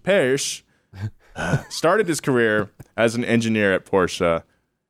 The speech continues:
and quickly became the heir apparent to eventually run it. But in nineteen seventy, disagreements within the family got so bad that the group of descendants agreed no family member should be allowed to manage the company. So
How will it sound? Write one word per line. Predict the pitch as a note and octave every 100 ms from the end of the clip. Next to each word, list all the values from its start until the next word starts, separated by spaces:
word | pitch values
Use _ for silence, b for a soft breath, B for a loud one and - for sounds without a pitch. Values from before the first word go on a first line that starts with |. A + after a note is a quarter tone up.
| _
and | F#2+ G2+
quickly | D#3+ D#3 D#3
became | C3 C3 A2+
the | G#2 -
heir | A#2+
apparent | A2 - G2 F#2 D#2+
to | G#2 F#2 F2+ - _ -
eventually | G2 F2 - F#2+
run | C#3 D3+
it. | F2 -
But | C#3 C#3 -
in | B2 A#2+
nineteen | B2+ D3 C3+ A2
seventy, | - F#3+ E3+ A2+ G#2
disagreements | D3+ F3+ C#3+ B2+ B2 A2+
within | G#2 G#2+ D3
the |
family | A#2+ G2+ G2+ D#2
got | - E2 -
so | - E3 E3
bad | G2 D2+ D#2+ b b b
that | A2
the | A2
group | - D#3+ F3
of | A2+
descendants | G2 - D#3 D3 C#3+ C3+
agreed | F#2 G2 A2+ A#2+ G#2 F2+
no | C#3+ D#4
family | - A2+ F#2 E2+
member | E2 D#2 C2 -
should | - F2+
be | F#2
allowed | F2 F2 E2+
to | F2+
manage | F2 E2+ E2
the | F#2
company. | - C3 F#2+ D2+
So | - - A#2+ A2+ A2